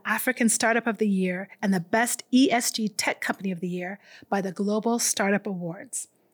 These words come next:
That award is basically like the Grammys of the tech and entrepreneurial space, and was truly, the, that's how I heard about Kudus's work was through this award and just how outstanding it was and how deeply committed it was to bettering the lives of people,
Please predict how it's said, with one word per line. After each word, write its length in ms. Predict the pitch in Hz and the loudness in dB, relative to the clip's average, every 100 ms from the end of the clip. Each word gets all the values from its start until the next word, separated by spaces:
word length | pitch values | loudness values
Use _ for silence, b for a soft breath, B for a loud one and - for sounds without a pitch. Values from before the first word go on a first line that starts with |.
| _ b b b | _ b b b
That 240 | - 262 269 | 0 2 6
award 280 | 240 226 214 | 6 6 4
is 120 | 165 | 4
basically 360 | 233 226 214 | 2 4 0
like 180 | 190 185 | -2 -6
the 80 | 185 | -8
Grammys 680 | 160 190 196 180 185 - - | -2 2 2 0 -6 -12 -8
of 380 | 202 190 185 196 | -6 -6 -8 -8
the 80 | 208 | -4
tech 320 | - 240 233 | 2 2 2
and 120 | 180 | 2
entrepreneurial 680 | 202 220 - 214 208 196 190 | 2 0 -2 -2 0 -2 -6
space, 460 | - 202 185 185 - | -6 -8 -8 -10 -6
and 160 | 202 | -4
was 220 | 196 196 - - | -4 -6 -12 -6
truly, 420 | - 269 262 254 | 2 4 4 2
the, 220 | 208 220 | 0 0
that's 220 | 254 262 - | 2 0 2
how 120 | 254 | 4
I 120 | 226 | 4
heard 160 | 220 220 | 4 2
about 280 | 196 202 B B B B - | 0 -6 B B B B 0
Kudus's 400 | 220 220 202 - | 2 2 0 -2
work 300 | 226 190 - | -4 -6 -6
was 220 | 196 - | -6 -2
through 180 | 233 226 | 0 2
this 160 | 214 | 0
award 500 | 196 185 202 185 190 - | -2 -4 -4 -4 -6 -4
and 180 | 208 190 | -2 0
just 180 | 233 | -2
how 140 | - 220 | 0 0
outstanding 480 | 170 - 233 247 247 | 0 2 4 4 4
it 100 | 226 | 0
was 300 | 233 226 - | 0 0 -2
and 160 | 208 | -2
how 320 | 220 220 220 - B B B - | 0 2 0 -4 B B B 2
deeply 280 | 277 294 277 | 4 4 2
committed 360 | - 220 220 196 | 2 4 4 2
it 100 | 202 | -6
was 220 | 190 175 | -6 -6
to 100 | 202 | -4
bettering 320 | 175 196 208 | -4 -2 0
the 100 | 196 | -2
lives 420 | 190 185 180 180 240 | -4 -6 -6 -10 -12
of 120 | 185 | -12
people, 520 | - 202 202 190 190 | -8 -6 -6 -10 -12